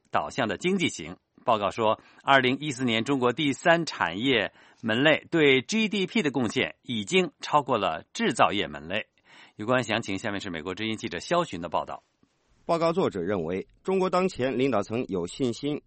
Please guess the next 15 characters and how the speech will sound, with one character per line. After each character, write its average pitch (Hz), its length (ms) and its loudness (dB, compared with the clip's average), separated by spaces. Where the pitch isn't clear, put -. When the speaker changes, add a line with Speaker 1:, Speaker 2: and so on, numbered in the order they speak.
Speaker 2:
能 117 160 -2
够 123 100 2
让 123 220 2
中 131 160 -2
国 131 80 0
经 131 160 -2
济 113 160 -2
从 113 360 -2
以 98 120 -4
不 127 160 -4
平 127 320 -4
等、 80 200 -4
污 131 180 -4
染 90 260 -2
和 107 320 -2